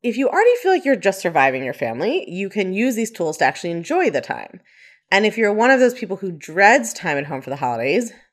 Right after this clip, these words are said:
these tools are gonna help you get through it. So first things first, have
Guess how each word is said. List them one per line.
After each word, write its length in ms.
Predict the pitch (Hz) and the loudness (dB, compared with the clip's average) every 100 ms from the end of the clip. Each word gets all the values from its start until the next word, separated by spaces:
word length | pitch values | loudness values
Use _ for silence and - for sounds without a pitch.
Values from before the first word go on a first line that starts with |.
| - | -10
these 200 | 190 185 | -8 -8
tools 300 | - 185 156 | -4 -4 -4
are 80 | 143 | -6
gonna 100 | 143 | -6
help 240 | 143 - | -8 -8
you 80 | 135 | -8
get 180 | - - | -10 -10
through 120 | - | -16
it. 100 | - _ _ _ _ _ _ _ _ _ _ | -16 _ _ _ _ _ _ _ _ _ _
So 420 | - 294 269 254 - - - | -4 2 4 4 -2 -14 -2
first 240 | 349 349 | -2 0
things 260 | 302 277 - | -2 -2 -4
first, 520 | - - - - - _ _ _ _ _ _ _ _ - | -10 -10 -18 -18 -20 _ _ _ _ _ _ _ _ -8
have 380 | 262 262 302 320 | -2 2 2 0